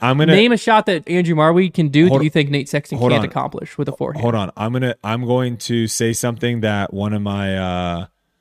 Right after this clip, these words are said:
Speaker 1: close compadres said to me, uh, on a van ride today. He's gonna, he, he told me that Sexton has a very, very good forehand. However, it is a very specific shot that he throws. He
Speaker 2: No.
Speaker 1: throws a couple discs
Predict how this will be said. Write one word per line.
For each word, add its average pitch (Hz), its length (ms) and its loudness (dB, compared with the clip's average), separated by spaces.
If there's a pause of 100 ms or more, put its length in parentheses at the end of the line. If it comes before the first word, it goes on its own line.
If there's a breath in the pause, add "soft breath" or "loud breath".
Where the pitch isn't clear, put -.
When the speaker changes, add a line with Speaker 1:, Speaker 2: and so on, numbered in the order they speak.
(580)
Speaker 1:
close 123 480 2
compadres 104 880 0
said 90 460 0
to 95 100 -2
me, 90 360 -2 (580)
uh, 90 400 -2 (100)
on 98 240 -2
a 90 100 -2
van 101 280 -4
ride 82 240 -4
today. - 420 -12 (220)
He's 104 360 -2
gonna, 101 300 -2
he, 104 200 -2
he 123 180 2
told 120 260 4
me 117 80 2
that 107 220 0
Sexton 123 420 -2
has 113 240 0
a 98 60 -2
very, 107 400 2
very 120 220 4
good 120 200 -2
forehand. 110 640 0
However, 107 520 0
it 107 140 -2
is 104 300 -2 (340 soft breath)
a 117 120 -4
very 113 340 2
specific 113 600 -4
shot - 360 -2
that 101 120 -4
he 95 80 -4
throws. 98 640 -6
He 107 80 -2
Speaker 2:
No. 131 100 -2
Speaker 1:
throws 110 280 0
a 104 80 -10
couple 127 300 -2
discs 123 540 0